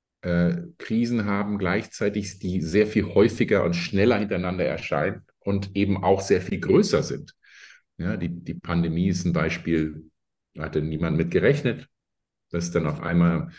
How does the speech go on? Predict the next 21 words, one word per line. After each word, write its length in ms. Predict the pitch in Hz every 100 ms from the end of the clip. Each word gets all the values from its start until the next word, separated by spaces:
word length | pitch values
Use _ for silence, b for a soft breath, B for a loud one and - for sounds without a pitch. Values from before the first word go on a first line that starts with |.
| B B B B B B
Anfang 280 | 87 85 85
zweitausendzwanzig 1700 | - 80 85 80 82 85 - - _ _ _ - - 87 90 90 85
dann 440 | 85 80 80 80 -
so 140 | 87
eine 80 | 82
Pandemie 360 | 87 80 85 82
auf 140 | 85
die 120 | 82
Welt 200 | 82 85
zukommt 480 | - 85 87 82 80
und 180 | 78 -
erstmal 300 | 80 - 78
die 100 | 76
Wirtschaft 460 | 82 - 73 -
komplett, 640 | - - 87 87 80 - - _ _ _ _ _ _ _ _ -
ähm, 460 | 92 78 76 73
vor 160 | - 80
die 160 | 80 76
Wand 200 | 104 -
fährt 320 | 82 71 -
für 380 | - 78 73